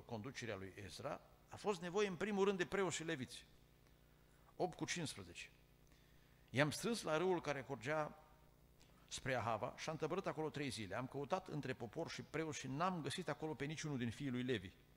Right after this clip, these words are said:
Atunci am trimis să cheme pe căpeteniile și enumeră.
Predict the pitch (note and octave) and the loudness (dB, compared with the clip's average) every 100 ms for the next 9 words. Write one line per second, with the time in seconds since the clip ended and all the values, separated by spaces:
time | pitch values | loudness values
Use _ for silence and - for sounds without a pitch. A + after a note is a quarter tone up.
0 | - - - - - - - - - C3+ | -20 -20 -20 -20 -20 -20 -18 -8 0 2
1 | C3 C3 E3 A3 - - A3 D3 F2 - | 2 2 2 2 0 0 2 2 2 -4
2 | F#2+ - G#2+ C3 D3 F3+ E3+ G2+ F#2+ - | -10 -8 -4 -2 0 2 2 0 -4 -6
3 | A2 - C#3 F3+ C#3 G2+ | -6 -4 2 6 6 4